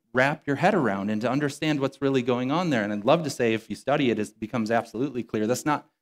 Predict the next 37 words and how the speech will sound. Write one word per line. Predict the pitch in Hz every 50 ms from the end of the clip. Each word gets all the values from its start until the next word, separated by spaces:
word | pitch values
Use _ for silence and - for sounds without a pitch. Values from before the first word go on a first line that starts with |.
| _ _ -
not | 139 127 101
necessarily | 135 139 135 - - - - 123 123 120 120
the | 113 113
case. | 110 - - 185 175 180 - _ _ _ _ _ _ _ _ _ _ _ _ _ _ _ _ _ _ _ -
But, | 135 120 110 - _ _ -
but | 139 131 120 - _ _ _ -
we're | 123 123 123 123
being | 123 151 180 175 143
told | - - 185 196 208 202 151
here | 131 123 110 107 110
by | 110 120 117
the | 113 113 113
Lord | 117 135 165 190 175 123 107
that | 110 107 -
the | 113
Holy | - - 147 170 180
Spirit | 170 - - - 156 143 127 113
is | 104 107 107
drawing | 101 - 120 123 147 165 180 185 170 147 131
us | 117 113 - -
into | - 139 135 135 - - 135 123
a | 110
relationship | 107 107 107 104 104 120 147 180 165 - - 139 120 113 - - 110 98 - _ _ _ _ _ _ _ _ -
with | 131 127 120 113
this | 117 123 120 - -
Trinitarian | _ - 135 123 123 117 - - 117 113 113 110 104 101 101
God, | 92 117 151 156 95 87 - _ _ _ _ _ _ _ _ _ _ _ _ _ _ _ _ _ _ _ -
that | - 95
we | 127 135 143
get | 143 160 151 156
to | - 143
experience | 123 120 - - - _ - 170 175 165 139 120 110 107 110 - - _ _ _ _ _ _ _ _ _ _ _ _ _ _ _ _ -
the | 104
presence | _ _ - 143 143 135 135 131 127 -
of | 127 107 110
God | 123 117 117 123 117
himself | 123 113 104 - - 110 98 101 95 -